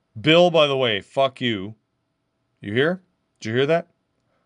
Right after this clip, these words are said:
Fuck you. I have two to three bottles of Cajun Power in my fridge now at all times. That's the only sauce I ever want to eat. And I put it on an inordinately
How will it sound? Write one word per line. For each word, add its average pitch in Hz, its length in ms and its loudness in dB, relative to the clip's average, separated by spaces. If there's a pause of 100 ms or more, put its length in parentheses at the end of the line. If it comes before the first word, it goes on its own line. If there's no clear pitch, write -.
(160)
Fuck 156 300 0
you. 120 240 -4
I 117 80 -2
have 127 200 -12
two 170 600 -6
to 135 100 -10
three 135 360 -8
bottles 113 520 0
of 98 140 -18
Cajun 113 360 -4
Power 95 280 -6
in 92 80 -12
my 90 100 -10
fridge 92 380 -12
now 90 160 -8
at 87 80 -10
all 82 140 -10
times. 80 460 -16 (960)
That's - 180 -8
the 135 80 -4
only 143 300 -4
sauce 123 400 0
I 113 60 -8
ever 101 120 -10
want 98 160 -10
to 104 40 -16
eat. 98 240 -12 (3250)
And 127 160 -2
I 117 80 -2
put 147 260 -4
it 123 160 -2 (160)
on 107 200 -4
an 95 260 -10 (100)
inordinately 120 1120 -6